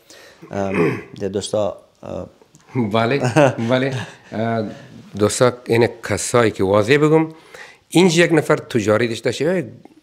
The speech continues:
Speaker 2: از من یک رستوران داشته باشه،
Speaker 1: بله.
Speaker 2: از دیگه یک گروسری شاپ داشته باشه، پرچون داشته باشه، ده سال بالای شصت هزار پنجاه هزار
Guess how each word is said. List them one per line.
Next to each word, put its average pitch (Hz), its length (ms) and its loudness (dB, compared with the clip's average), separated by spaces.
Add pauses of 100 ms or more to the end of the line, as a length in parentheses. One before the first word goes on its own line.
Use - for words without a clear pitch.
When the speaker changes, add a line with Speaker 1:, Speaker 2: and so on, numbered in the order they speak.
(120)
Speaker 2:
از 104 180 -2
من 110 160 0
یک 104 140 0
رستوران 113 360 -2
داشته 110 220 -4
باشه، 107 220 0
Speaker 1:
بله. 110 100 2
Speaker 2:
از 98 60 -8
دیگه 113 220 2
یک 110 220 0
گروسری 104 480 -4
شاپ 110 220 -2
داشته 110 240 -4
باشه، 107 200 -4
پرچون 110 320 -4
داشته 113 220 -2
باشه، 117 280 -2 (640)
ده 127 100 4
سال 139 260 2
بالای 113 440 2 (400)
شصت - 320 -8
هزار 110 220 2
پنجاه 101 340 -2
هزار 117 280 -2